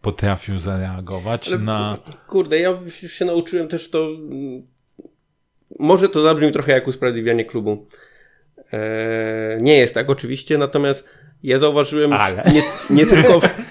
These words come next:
Speaker 2: nie tylko w, e, w przypadku klubów sportowych czy, czy innych organizacji, ale też w życiu zawodowym każdego człowieka. Nawet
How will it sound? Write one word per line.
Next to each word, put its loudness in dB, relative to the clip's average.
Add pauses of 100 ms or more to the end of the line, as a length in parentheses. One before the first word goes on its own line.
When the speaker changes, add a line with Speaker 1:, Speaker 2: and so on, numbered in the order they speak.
(200)
Speaker 2:
nie -2
tylko 2
w, -2 (440)
e, -2
w -14
przypadku -2 (280)
klubów -8
sportowych -4
czy, -8
czy -6
innych -4
organizacji, -2
ale -4
też -8
w -14
życiu -4
zawodowym 0
każdego -6
człowieka. -4 (420)
Nawet 2